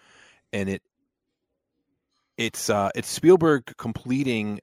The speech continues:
a project which was a passion of the late Stanley Kubrick.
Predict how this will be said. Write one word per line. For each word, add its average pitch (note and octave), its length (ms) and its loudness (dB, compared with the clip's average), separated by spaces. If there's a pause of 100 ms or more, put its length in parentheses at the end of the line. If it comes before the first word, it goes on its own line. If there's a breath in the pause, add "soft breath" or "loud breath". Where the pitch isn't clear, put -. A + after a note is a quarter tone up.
a G2+ 120 -8
project F#2 680 -4
which E2+ 200 -8
was F2 480 -8
a E2+ 240 -12
passion F#2 600 -8
of E2 220 -8
the E2+ 80 -8
late E2+ 220 -6
Stanley D#2+ 340 -10
Kubrick. C#3 460 -4